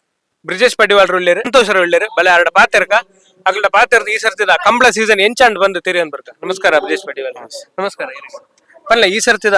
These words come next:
Speaker 1: ಕಂಬಳ ಸೀಸನ್ ಎಂಚಾಂಡ್ ಎರ್ನೊಟ್ಟು ಪೂರ ಸ್ಪರ್ಧೆ ಇತ್ತುಂಡು, ಐತ ಬಗ್ಗೆ ಪೂರ ಪನ್ಪುನ.
Speaker 2: ಈ ಸರ್ತಿದ ಕಂಬಳ ಕೂಟ ಬಾರಿ ಶೋಕು ನಡ್ತೊಂದುಂಡು.
Speaker 1: ಹ್ಮ್.
Speaker 2: ಅಂಚನೆ ನಮ್ಮ ಎರ್ಲುಲ ಲಾಯ್ಕ್ ಪಾರೊಂದುಲ್ಲ.
Speaker 1: ಹಾ.
Speaker 2: ನಮಕ್ ಪ್ರತಿ ಸ್ಪರ್ಧ್-,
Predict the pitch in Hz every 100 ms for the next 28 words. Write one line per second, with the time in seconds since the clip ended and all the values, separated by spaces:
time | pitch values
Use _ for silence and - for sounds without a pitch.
0 | 175 - 196 208 202 170 170 151 170 180
1 | 180 160 160 - - 165 180 180 151 151
2 | 143 160 151 170 - - 131 143 143 139
3 | 131 131 123 127 123 120 110 _ 139 139
4 | - 151 - 147 139 139 135 127 139 143
5 | 135 135 127 123 131 127 139 139 131 127
6 | 127 131 123 110 110 120 - 139 _ 123
7 | 127 127 131 131 127 131 131 131 139 131
8 | 131 120 127 131 - 135 139 123 110 107
9 | 113 135 117 _ _ _ _ _ _ 127
10 | 135 135 - 139 135 131 127 - 139 151
11 | 139 147 143 135